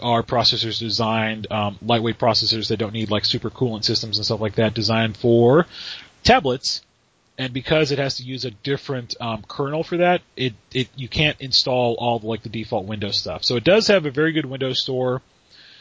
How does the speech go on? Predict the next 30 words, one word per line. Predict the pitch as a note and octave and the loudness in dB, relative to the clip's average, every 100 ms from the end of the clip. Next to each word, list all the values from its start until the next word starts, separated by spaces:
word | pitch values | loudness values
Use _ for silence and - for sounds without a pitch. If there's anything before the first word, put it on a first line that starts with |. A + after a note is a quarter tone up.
| _ _ | _ _
of | A#2+ A#2+ A#2+ A#2 - | 0 2 4 2 -2
all | - C3 C3 | 2 4 4
of | B2 A2+ | 2 -2
the, | B2 A#2+ A2+ | -2 0 2
uh, | A2+ A2 - | 2 0 2
apps | B2 B2 | 2 2
that | - | 0
you | B2+ | -6
can | B2 A2 | -10 -2
get. | A2+ A2+ A#2 - _ _ _ _ - | 0 2 0 -6 _ _ _ _ -4
And | B2+ | -2
it's | B2 - | -2 2
got | F3 | 4
all | E3+ | 6
the | E3+ | 4
normal | D#3+ D3+ D3+ | 0 -2 -2
stuff, | - C#3+ C3+ B2+ | -2 0 0 -2
you | B2+ | -6
know, | A#2+ A#2+ A#2 - - | -4 -4 -6 -14 -20
Hulu, | - - C#3 C#3 C3+ C3+ C3 C3 | -14 -4 -2 0 0 0 0 -2
uh, | - A#2+ A#2+ A#2+ | 0 0 0 0
stuff | - C3+ B2+ B2 - | 0 2 4 4 2
and, | A#2 A2 | -2 -2
and | A2 G#2+ | -6 -6
YouTube | A2+ B2+ - C3+ A#2+ | -4 -4 -2 -2 -2
stuff | - B2 A#2+ A#2+ - | 0 2 4 4 0
and, | A2 G#2+ | -6 -4
and | G#2+ G#2+ | -4 -2
Netflix | A#2 A2 C3 A#2 | -2 -2 -2 -2
stuff. | - A#2+ A2+ | 0 2 2